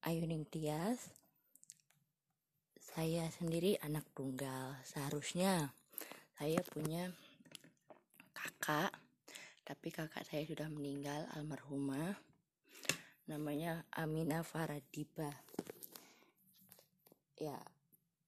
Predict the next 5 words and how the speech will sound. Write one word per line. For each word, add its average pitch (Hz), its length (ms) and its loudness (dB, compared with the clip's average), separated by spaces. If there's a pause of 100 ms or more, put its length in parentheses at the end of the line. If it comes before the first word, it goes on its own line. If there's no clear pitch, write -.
(120)
apa - 260 -8
namanya? 175 480 -6 (1800)
Eh, 151 320 -2 (320)
beliau 165 400 2
meninggalnya 160 640 -2